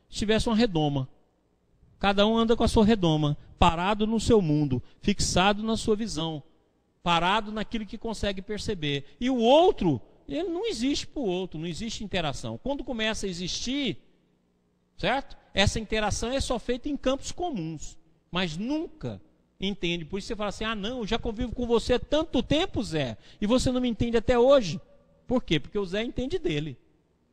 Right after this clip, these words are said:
algumas coisas e percebe alguma coisa de você, mas não é capaz de interagir, porque nós estamos envoltos pela nossa própria cortina.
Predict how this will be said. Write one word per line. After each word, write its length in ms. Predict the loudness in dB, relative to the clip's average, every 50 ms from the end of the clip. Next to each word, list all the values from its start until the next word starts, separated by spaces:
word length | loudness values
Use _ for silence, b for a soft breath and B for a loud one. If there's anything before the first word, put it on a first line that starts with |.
| _ _ _ _ _ _ _ _
algumas 480 | -4 -4 -4 -4 -8 -8 -8 -10 -10
coisas 440 | -12 -10 -8 -6 -6 -6 -8 -10 -14 b b b
e 100 | -6 -6
percebe 580 | -4 0 0 0 0 0 -2 -2 -4 -2 0 0
alguma 380 | 0 0 -2 -6 -6 -6 -8 -8
coisa 560 | -4 0 4 4 4 4 4 -2 -4 -4 -4 -10 -20 _ _ _ _ _ _ _ _ _
de 120 | -4 -4
você, 580 | 0 0 0 0 0 -4 -4 -2 -2 -4 -6 -8 -12 _ _ _ _ _ _ _ _ _ _ _ _ _ _ -4
mas 220 | -2 -2 -2 -2
não 100 | -2 -4
é 60 | -4
capaz 400 | -4 -4 -6 -4 -2 -4 -2 -4
de 60 | -6
interagir, 520 | -2 0 0 0 0 -2 -4 -4 -4 -6 -6
porque 180 | -6 _ -6
nós 120 | -6 -6 -6
estamos 320 | -8 -8 -8 -8 -8 -8
envoltos 560 | -10 -10 -8 -6 -6 -4 -4 -4 -4 -6 -10
pela 240 | -8 -6 -4 -4 -4
nossa 360 | -4 -4 -4 -6 -6 -6 -8
própria 380 | -10 -8 -4 -4 -4 -4 -4 -6
cortina. 580 | -4 -6 -6 -6 -6 -8 -8 -6 -6 -8 -10